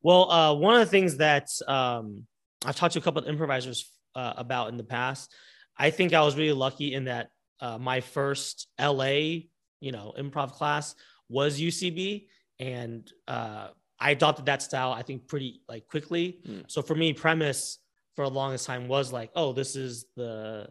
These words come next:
Speaker 1: the way to do it. This is what I'm really comfortable doing." And when it comes to premise, uh, uh, I think also being so writerly,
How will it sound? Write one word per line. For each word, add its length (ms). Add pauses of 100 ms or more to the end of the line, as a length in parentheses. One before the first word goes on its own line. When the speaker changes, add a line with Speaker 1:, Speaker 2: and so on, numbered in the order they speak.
Speaker 1:
the 80
way 140
to 60
do 160
it. 60
This 160
is 80
what 140
I'm 160
really 180
comfortable 380
doing." 420 (380)
And 180
when 100
it 60
comes 140
to 80
premise, 520 (480)
uh, 40
uh, 560 (240)
I 120
think 180
also 280
being 220
so 180
writerly, 580